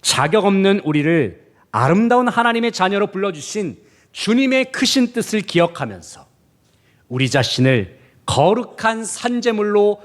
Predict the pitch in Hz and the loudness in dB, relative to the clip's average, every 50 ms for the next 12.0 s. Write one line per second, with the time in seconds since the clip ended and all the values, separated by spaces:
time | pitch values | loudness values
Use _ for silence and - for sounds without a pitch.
0 | - - - - - 190 202 214 208 185 - - - 175 180 180 - 147 160 170 | -20 -18 -12 -6 -4 -2 0 2 0 0 -2 -2 -2 -2 -2 0 0 -2 -2 0
1 | 175 185 175 165 160 160 - - - 147 135 131 139 165 185 202 190 - _ - | 2 2 2 2 0 -4 -4 -4 -6 -4 -4 -2 -2 -2 -2 -2 -4 -10 _ -20
2 | _ _ - - 139 127 123 127 123 120 123 139 160 190 190 226 220 208 - - | _ _ -8 -2 0 2 2 2 2 2 2 2 2 2 2 2 2 2 2 0
3 | - - 170 156 151 - - 160 147 135 117 98 92 87 85 - 80 65 - - | 0 0 0 0 0 0 0 0 2 2 0 0 -4 -6 -10 -12 -14 -16 -16 -20
4 | _ _ _ _ - - - - - - 165 180 175 185 202 190 196 214 233 226 | _ _ _ _ -20 -20 -20 -12 -2 0 2 2 2 2 2 2 2 2 2 2
5 | 185 196 226 262 277 277 294 302 277 - - - - 262 254 262 262 254 - - | 2 2 2 2 2 2 0 0 -2 -2 -4 0 2 2 4 4 2 0 -2 -2
6 | 247 214 151 131 175 196 156 - - - - - - - 147 180 233 269 285 294 | 0 0 0 2 2 2 0 0 -4 -12 -20 -20 -14 -4 0 2 2 2 2 0
7 | 226 294 240 - - 240 233 240 240 240 240 233 233 233 240 240 233 - - - | -2 -4 -4 -4 -6 -4 -4 -4 -2 0 0 0 2 2 0 -2 -4 -6 -8 -6
8 | - - 320 320 302 285 262 240 240 240 240 240 240 220 196 208 208 208 202 - | 0 2 2 4 4 4 2 2 2 2 0 0 -2 -2 -2 -2 -4 -4 -8 -12
9 | - 185 156 143 165 220 240 202 - - - _ _ _ - - - 120 127 135 | -10 -10 -8 -6 -4 -4 -4 -4 -6 -10 -16 _ _ _ -10 -4 0 2 4 4
10 | 135 135 131 131 123 131 135 127 127 - - 220 - - - - 254 240 233 226 | 4 4 2 2 2 2 0 0 0 0 0 0 0 0 -4 -4 -2 -2 -4 -6
11 | - - 214 208 214 208 190 180 - - - 151 147 190 226 262 - - - _ | -4 -4 -2 -2 -2 -4 -4 -4 -4 -6 -6 -4 0 0 0 0 -2 -10 -20 _